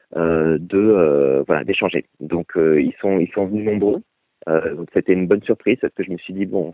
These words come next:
<laughs> vu la journée, c'est, c'est quand même assez compliqué de, de mobiliser son attention sur, sur quelque chose comme ça. Et en fait, euh, ils nous ont tous,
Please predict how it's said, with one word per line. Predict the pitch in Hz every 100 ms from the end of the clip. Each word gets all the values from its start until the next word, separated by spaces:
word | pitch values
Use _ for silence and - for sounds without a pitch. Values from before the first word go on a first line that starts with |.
| -
<laughs> | 165 170 _ - - -
vu | 120
la | 143 135
journée, | 135 135 143 143
c'est, | 101 -
c'est | 104
quand |
même | 117 123
assez | 113
compliqué | 120 117 123 - 127
de, | 104
de | 95 104
mobiliser | 117 127 135 131 135
son | 120
attention | 113 113 - 120 127
sur, | - 104 92
sur | 98
quelque | 110
chose | 113
comme | - 104
ça. | 127
Et | 107
en | -
fait, | - 127 104
euh, | - - - -
ils | 98
nous | 110
ont |
tous, | 110 131